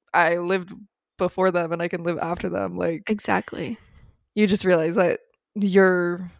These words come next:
Speaker 1: fine by yourself and, like, you never really needed that specific person. And maybe I feel like a lot of the times it's more so the loss of having someone rather than, like, the loss of having that person, which
Speaker 2: Amen,
Speaker 1: is,
Speaker 2: yeah.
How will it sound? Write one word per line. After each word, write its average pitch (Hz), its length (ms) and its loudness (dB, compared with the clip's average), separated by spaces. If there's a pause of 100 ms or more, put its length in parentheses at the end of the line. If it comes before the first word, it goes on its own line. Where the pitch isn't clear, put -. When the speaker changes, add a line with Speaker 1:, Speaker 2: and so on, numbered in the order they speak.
(340)
Speaker 1:
fine 190 260 -2
by 185 100 -2
yourself 180 500 0
and, 185 180 -6
like, 196 200 -6
you 196 80 -4
never 185 200 -6
really 190 220 0
needed 196 320 -6
that - 220 -4
specific 190 480 -8
person. 262 680 -2
And 196 160 0
maybe 185 440 4 (120)
I 208 100 0
feel 202 120 2
like 190 140 2
a 190 60 -2
lot 180 140 4
of 180 60 2
the 190 60 0
times 185 340 -4
it's - 480 -8 (300)
more 185 200 0
so 190 140 -2
the 180 140 0
loss 175 340 -2
of 190 140 -10
having - 340 -6
someone 190 760 -4
rather 180 320 -2
than, 180 160 -6
like, 170 360 -8
the 185 80 -4
loss - 320 -2
of 247 80 -12
having - 320 -10
that - 180 -8
person, - 600 -10 (720)
which 226 180 2
Speaker 2:
Amen, 226 140 4
Speaker 1:
is, 214 240 2
Speaker 2:
yeah. 226 180 0